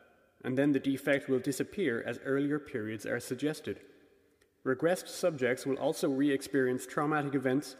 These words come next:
illnesses, and earlier episodes of almost every nature. Fascinating stuff. Well, following all of this, Bernstein begins to take more of an interest in the paranormal.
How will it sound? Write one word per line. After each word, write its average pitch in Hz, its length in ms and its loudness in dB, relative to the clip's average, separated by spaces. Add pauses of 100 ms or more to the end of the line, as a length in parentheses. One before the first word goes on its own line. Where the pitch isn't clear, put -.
(340)
illnesses, 131 540 0 (320)
and 123 220 -2
earlier 160 340 2
episodes 131 480 0
of 131 180 -2
almost 147 460 0
every 127 280 0
nature. 117 420 -2 (1040)
Fascinating 151 500 6
stuff. - 400 0 (1500)
Well, 170 280 6
following 226 440 6
all 160 160 10
of 113 140 2
this, 131 340 6
Bernstein 170 600 6
begins 151 420 6
to 139 100 -4
take 151 280 6
more 135 200 8
of 135 80 4
an 131 80 6
interest 127 460 4
in 120 260 -2
the 104 80 -4
paranormal. 104 640 2